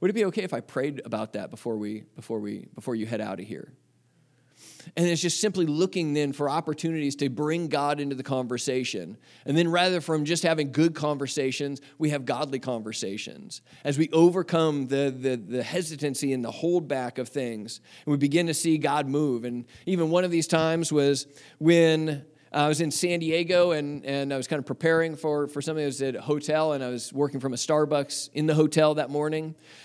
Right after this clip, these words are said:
And as I noticed this, uh, the worker at the table, or at the counter, she had taken my order, and, you know, I had my own exchange with her, and as I listened to her interact with other people,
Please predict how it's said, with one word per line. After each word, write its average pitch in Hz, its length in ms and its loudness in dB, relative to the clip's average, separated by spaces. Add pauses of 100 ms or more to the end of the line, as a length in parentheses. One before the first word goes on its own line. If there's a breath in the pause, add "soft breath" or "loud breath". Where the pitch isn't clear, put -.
(140 loud breath)
And 156 380 4
as 151 120 0
I 151 80 4
noticed 170 480 4
this, 147 560 0
uh, 131 200 2
the 123 120 -4
worker 160 460 2
at 131 100 -2
the 127 80 -6
table, 147 600 -4 (340 loud breath)
or 156 100 4
at 151 100 2
the - 40 -6
counter, 196 400 0
she 156 160 0
had 151 120 0
taken 160 200 4
my 156 120 2
order, 151 340 2
and, 127 540 -4
you 123 100 -4
know, 117 100 0
I 120 100 0
had 135 260 0
my 139 160 0
own 156 120 2
exchange 151 400 -4
with 147 160 0
her, 156 120 2
and 143 100 -2
as 131 100 -4
I 139 60 0
listened 151 380 0
to 139 40 0
her 151 220 4
interact 147 400 -2
with 127 100 -2
other 151 200 0
people, 151 500 2